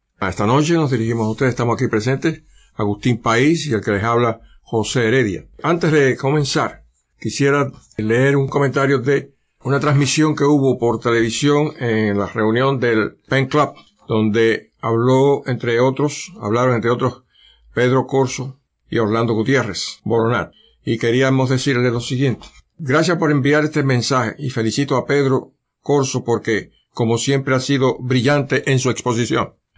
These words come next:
demostrando secuencias, tenacidad y propósito en todo su trabajo. Además, hago hincapié en el trabajo de Orlando Gutiérrez Boronat y consideramos extraordinario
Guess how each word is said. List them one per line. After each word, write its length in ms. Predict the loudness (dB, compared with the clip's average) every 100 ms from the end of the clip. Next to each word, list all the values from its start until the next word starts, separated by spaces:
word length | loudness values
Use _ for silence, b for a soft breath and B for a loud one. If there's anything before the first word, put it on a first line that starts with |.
| -4
demostrando 520 | 0 0 0 0 2
secuencias, 600 | 0 0 2 2 0 -4
tenacidad 520 | -4 0 0 0 0 0
y 80 |
propósito 640 | 0 0 0 -2 0 0 0
en 120 | 0
todo 220 | 0 0
su 140 | 0 -2
trabajo. 480 | 0 0 0 -4 _ b b -4
Además, 420 | 0 2 2 2
hago 200 | 2 2
hincapié 520 | 2 -2 2 2 2 0
en 120 | 0
el 120 | 0
trabajo 320 | 0 2 2
de 80 | 2
Orlando 340 | 2 0 0 2
Gutiérrez 380 | 2 0 0
Boronat 420 | 0 2 0 -2 -8 _ -8
y 80 | -2
consideramos 680 | 0 2 2 2 2 2
extraordinario 680 | -2 0 0 0 0 -2 -6